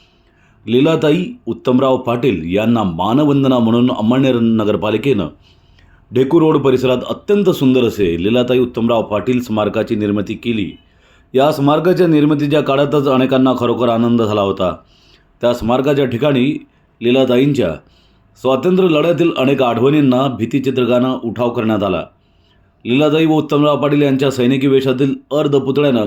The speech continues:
खरोखर स्मारकाला जिवंतपणा आणला. मात्र मागील अनेक महिन्यांपासून त्या स्मारकाला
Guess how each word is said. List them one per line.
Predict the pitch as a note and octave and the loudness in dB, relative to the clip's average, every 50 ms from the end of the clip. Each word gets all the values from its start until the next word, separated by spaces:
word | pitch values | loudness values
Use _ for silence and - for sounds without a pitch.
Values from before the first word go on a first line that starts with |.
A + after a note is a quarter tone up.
| - | -2
खरोखर | - A#2+ B2+ C3 B2+ C3+ C3 C3 | -2 0 0 0 0 0 -2 -2
स्मारकाला | C3 - A2 A2 A2+ A#2 G#2+ B2 A#2+ A#2 A2 | -2 -4 -4 -2 -2 -2 0 0 0 0 0
जिवंतपणा | G2 F#2 G2+ A#2+ D3 D3 C3+ B2+ A2+ A2+ A2 G#2 | -2 -2 0 0 2 2 0 0 0 0 0 0
आणला. | G2+ G2 F#2 F2 D#2+ D2+ - _ _ _ _ _ _ _ _ _ _ _ _ - | 0 0 0 -2 -4 -6 -10 _ _ _ _ _ _ _ _ _ _ _ _ -4
मात्र | G#2+ A#2+ A#2+ C3+ | -2 0 0 0
मागील | C#3 C3 C3 C3+ D3+ D#3 D3 | 2 2 2 2 2 2 2
अनेक | C3 B2+ D#3 E3+ | 2 2 2 2
महिन्यांपासून | D#3 D#3+ D#3 D3+ D#3 D#3+ D3+ C#3+ D3+ D3 C#3+ C#3+ D#3 C#3+ | 2 2 2 2 2 0 0 0 0 0 0 0 0 0
त्या | C#3+ C3+ B2 | 2 0 0
स्मारकाला | - C3 B2+ B2+ B2+ B2 C3 C#3 C#3+ C#3 A#2 G2+ G2 F#2 | 0 0 0 0 0 0 0 0 2 2 2 2 0 -2